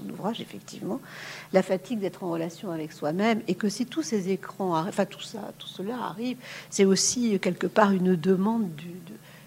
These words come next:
de l'humanité qui a besoin, voilà, de retrouver autre chose et,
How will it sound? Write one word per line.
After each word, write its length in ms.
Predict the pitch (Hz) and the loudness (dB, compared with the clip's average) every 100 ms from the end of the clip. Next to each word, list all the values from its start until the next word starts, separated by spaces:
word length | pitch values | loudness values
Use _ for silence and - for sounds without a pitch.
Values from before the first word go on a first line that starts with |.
| - | -12
de 100 | 175 | -6
l'humanité 640 | 180 180 180 175 - 233 233 | -2 0 0 -4 -4 -2 -2
qui 260 | - 165 | -6 -6
a 60 | 170 | -4
besoin, 460 | 165 202 185 220 | -2 -2 0 2
voilà, 240 | 185 156 - | 2 0 -6
de 100 | 160 175 | -10 -10
retrouver 480 | 220 - 196 202 | -10 -10 -8 -4
autre 280 | 196 170 - | -4 -6 -10
chose 480 | 196 190 202 220 190 - | -10 -6 -2 -2 -4 -8
et, 180 | - | -12